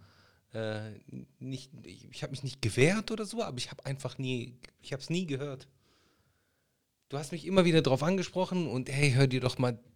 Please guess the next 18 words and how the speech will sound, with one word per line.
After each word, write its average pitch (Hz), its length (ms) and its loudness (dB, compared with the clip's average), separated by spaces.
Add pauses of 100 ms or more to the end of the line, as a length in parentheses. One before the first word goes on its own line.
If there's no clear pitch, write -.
(100)
zur - 180 4
Vorbereitung 135 540 4
auf 117 120 -6
die 120 120 -4
Sendung 139 380 4
das - 140 -8
an. 147 280 -6 (260)
In 131 140 -6
den 123 100 -4
letzten 120 680 -6 (300)
Monaten 139 520 -2
hast 131 180 -8
du 127 60 -6
das 117 120 -12
mal 117 280 -6
zu - 120 -10
mir 120 140 -4
gesagt. 117 460 -6